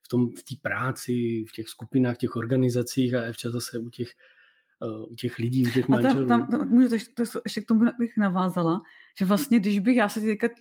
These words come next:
Speaker 2: snažila, jako, jak se říká, že tě nesnažím se změnit, ale kdyby třeba jsem se snažila teďka, už toho mazlíčka přece máme, no tak už přece bys měl změknout, přece bys měl být takovej, makovej,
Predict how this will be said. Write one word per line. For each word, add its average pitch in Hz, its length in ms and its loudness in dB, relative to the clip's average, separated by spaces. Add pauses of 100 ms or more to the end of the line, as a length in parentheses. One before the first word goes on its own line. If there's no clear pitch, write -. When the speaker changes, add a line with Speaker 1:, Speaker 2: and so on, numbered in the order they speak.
Speaker 2:
snažila, 202 640 2 (680)
jako, 202 600 0
jak 185 120 -4
se 202 100 -6
říká, 185 200 -2
že 170 60 -2
tě 202 120 -2
nesnažím 208 400 2
se 233 160 2
změnit, 190 400 2
ale 180 140 0
kdyby 185 200 0
třeba 185 600 0
jsem 185 120 -2
se 202 140 -4
snažila 185 400 0
teďka, 175 320 -4
už 175 140 -2
toho 190 120 0
mazlíčka 185 380 0
přece - 300 -4
máme, 190 320 4
no 175 80 2
tak 175 140 -6
už 185 140 -6
přece - 280 -8
bys 170 160 -2
měl 180 200 2
změknout, 175 640 2
přece - 220 -8
bys 175 160 -4
měl 180 140 0
být 170 160 -2
takovej, 170 480 -2
makovej, 170 600 0